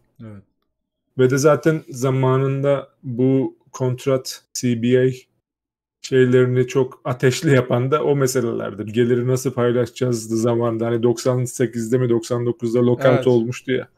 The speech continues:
Speaker 1: Orada başlamıştı
Speaker 2: El-,
Speaker 1: esas kavga.
Speaker 2: ha, elli maçlık sezon oynanmıştı. Oradaki asıl kavga gelir dağılımıydı. O gelir dağılımını yarı yarıya getirdikten sonra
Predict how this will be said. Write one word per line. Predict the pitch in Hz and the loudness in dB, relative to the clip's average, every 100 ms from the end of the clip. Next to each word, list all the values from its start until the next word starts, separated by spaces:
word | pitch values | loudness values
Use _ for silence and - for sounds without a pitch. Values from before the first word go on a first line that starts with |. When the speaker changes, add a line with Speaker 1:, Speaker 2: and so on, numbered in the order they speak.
| - | -10
Speaker 1:
Orada | 135 139 143 | -8 -4 -4
başlamıştı | 131 123 - 110 - - | -4 -6 -10 -14 -8 2
Speaker 2:
El-, | |
Speaker 1:
esas | 127 117 104 | 4 2 -10
kavga. | - 107 104 107 | -14 -14 -14 -10
Speaker 2:
ha, | 143 131 127 - | -2 0 0 0
elli | 143 123 127 135 135 123 _ _ | 2 4 4 4 2 -2 _ _
maçlık | 131 127 - 127 | -2 -2 0 -4
sezon | - 127 127 | 2 4 4
oynanmıştı. | 127 120 117 120 - - 127 _ _ _ _ _ _ _ _ _ | 2 0 -6 -10 -14 -18 -20 _ _ _ _ _ _ _ _ _
Oradaki | - 135 143 147 - 165 | 2 4 4 2 2 2
asıl | 131 170 | 2 0
kavga | 170 139 139 | 2 0 2
gelir | 180 151 170 156 | 2 6 4 6
dağılımıydı. | 160 117 110 107 - - _ _ _ _ _ _ _ _ _ _ _ - | 4 2 -2 -10 -18 -20 _ _ _ _ _ _ _ _ _ _ _ -4
O | 127 | -2
gelir | 143 151 151 | 0 -2 0
dağılımını | 151 147 151 156 156 160 147 | 0 0 -2 -2 -2 -4 -2
yarı | 135 139 | -2 0
yarıya | 147 147 147 147 | -2 -4 -4 -4
getirdikten | 143 - 135 135 - 165 | -4 -4 -6 -6 -4 -4
sonra | 160 135 131 160 185 | -2 -2 -2 -2 -6